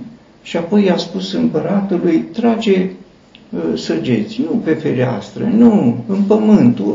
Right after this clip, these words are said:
aproape acolo, trage săgeți, simplu, nu trebuie să depui efort mare,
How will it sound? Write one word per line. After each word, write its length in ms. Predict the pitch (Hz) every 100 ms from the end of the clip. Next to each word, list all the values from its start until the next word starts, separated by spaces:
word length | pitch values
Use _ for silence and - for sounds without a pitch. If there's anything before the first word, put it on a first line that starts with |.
| -
aproape 520 | - - 254 196 - 170
acolo, 560 | 170 165 151 120 104 -
trage 380 | 233 208 -
săgeți, 640 | - - - - 139 - -
simplu, 640 | 262 247 160 123 117 120 - - - -
nu 120 | 240
trebuie 380 | - 202 190 165
să 160 | 165 160
depui 460 | 151 143 156 151 139
efort 280 | - 143 - 127
mare, 300 | 127 131 110